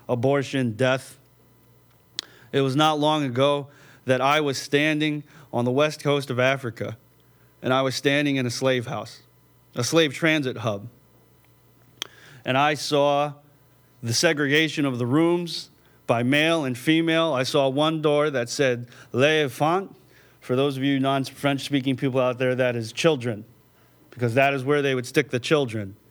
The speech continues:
to either be killed or shipped. And I saw the feeding room where they would force feed the men so that they could reach the sixty kilos to make them prime sellers at market.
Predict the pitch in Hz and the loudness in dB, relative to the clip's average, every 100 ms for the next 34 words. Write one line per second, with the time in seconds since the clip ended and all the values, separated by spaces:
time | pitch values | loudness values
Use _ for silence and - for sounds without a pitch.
0 | _ - 135 135 123 120 143 131 120 117 | _ 0 2 2 -2 -2 0 0 0 -4
1 | - 117 110 - - - _ _ _ _ | -2 -4 -4 -16 -20 -20 _ _ _ _
2 | _ - 135 131 156 147 127 - 226 196 | _ -2 0 2 2 2 0 0 0 2
3 | 147 135 117 104 - _ - _ - 143 | 0 0 -2 -6 -12 _ -20 _ 0 2
4 | 147 143 135 175 175 - 175 151 143 156 | 2 0 0 0 0 2 0 2 2 2
5 | 156 143 135 135 143 135 143 165 165 135 | 0 -2 -2 0 0 0 0 0 -2 -4
6 | 156 139 139 123 147 139 135 120 127 139 | -2 -2 -2 0 0 0 0 0 0 0
7 | 139 135 123 135 143 151 127 156 139 139 | 0 -2 -2 0 0 0 0 0 0 0
8 | 123 117 127 143 - 107 | -2 -2 0 0 -2 -8